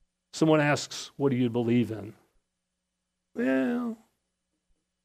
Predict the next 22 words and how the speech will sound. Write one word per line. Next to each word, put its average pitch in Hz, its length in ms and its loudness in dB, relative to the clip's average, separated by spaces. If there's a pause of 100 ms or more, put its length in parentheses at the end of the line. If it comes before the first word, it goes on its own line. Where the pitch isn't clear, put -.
(380)
I 294 140 4
believe 220 240 8
pretty 139 180 0
much 117 240 -6
what 110 180 -8
you 110 100 -6
believe." 127 360 -12 (2500)
We 185 80 12
don't 190 160 12
want 156 140 4
to 151 80 -2
talk 160 340 4
about 127 260 4
the - 80 -10
health 135 320 6
message 113 560 -6 (460)
or 156 240 4
Ellen 135 260 6
White 113 520 -2 (280)
or 131 100 2
the 120 120 2
judgment. 107 640 -2